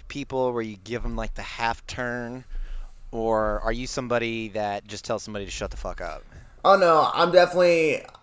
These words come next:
Speaker 2: I'm petty, so, like, I give 'em a bunch of turns. Like, like, I damn near hit every angle, uh, on a protractor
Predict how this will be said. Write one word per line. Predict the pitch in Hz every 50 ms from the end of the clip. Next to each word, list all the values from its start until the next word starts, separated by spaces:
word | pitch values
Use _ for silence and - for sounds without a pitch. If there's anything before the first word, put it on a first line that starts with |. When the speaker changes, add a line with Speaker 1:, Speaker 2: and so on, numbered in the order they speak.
| _ _
Speaker 2:
I'm | - 135 156 170 160 -
petty, | - 156 151 147 147 139 127 120 113 113 - - _ _ _ - -
so, | - - - 139 131 123
like, | 127 127 - -
I | - 131 139
give | 135 123 143 139 139 131
'em | 120 131 127 127 123 123 113
a | - 110 117 107 - -
bunch | 135 127 127 123 117 -
of | 101
turns. | - 120 113 104 95 95 87 87 95 90 90 95 - - - - - - _ _ _ _ _ _ _ _ _ _
Like, | - 123 131 127 127 127 123 110 - - - -
like, | - 123 123 -
I | 85 117 143
damn | 147 151 147 143 143 143 139
near | 139 135 135 131 123 120
hit | - - 131 127 123 - - -
every | 120 127 131 120 123 123 120 -
angle, | - 117 120 120 120 120 123 117 113 110 107 110 107 107 - _ _ _ _ _ _ _ - - - _ - - - - - - -
uh, | 104 110 113 107 101 92 87 85 82 80 76 67 67 67 - - - _ _ _ _ _ _ _ _
on | - 139 131
a | 123
protractor | - - 139 131 123 120 - 123 110 92 82 - - 92 78 76 104 -